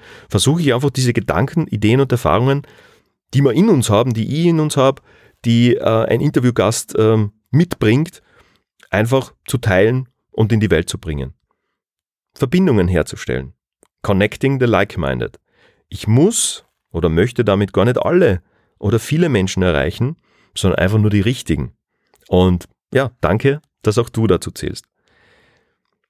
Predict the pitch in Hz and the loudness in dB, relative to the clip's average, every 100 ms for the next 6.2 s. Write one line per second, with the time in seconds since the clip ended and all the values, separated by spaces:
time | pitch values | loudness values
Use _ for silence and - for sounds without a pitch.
0 | - 104 - 113 185 175 156 - 107 - | -6 -4 0 0 0 -2 -2 -2 0 2
1 | 123 120 117 110 143 - 98 80 95 - | 2 2 2 2 0 0 0 2 0 -2
2 | _ _ - 113 117 127 123 120 110 - | _ _ -2 2 4 4 2 2 0 -2
3 | 104 110 151 120 - 92 95 135 135 135 | 0 2 2 -2 -2 -4 0 0 2 0
4 | - 95 131 147 120 98 127 139 - - | 2 0 0 0 0 2 0 -4 -14 -4
5 | 127 120 117 - - - 156 175 101 98 | 0 0 0 -6 -8 -2 0 2 2 2
6 | 95 - | 2 0